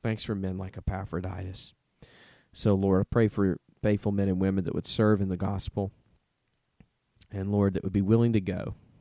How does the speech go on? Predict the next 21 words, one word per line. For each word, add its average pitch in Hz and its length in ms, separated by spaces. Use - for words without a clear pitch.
even 113 300
risk 107 260
their 98 160
own 101 80
lives, 95 580
like 95 340
Epaphroditus, 92 840
who 113 100
is 95 100
willing 113 360
to 92 240
risk 110 380
his - 240
own 110 320
life 95 540
for - 100
the 95 80
sake 98 280
of 95 60
the 95 60
gospel, 92 540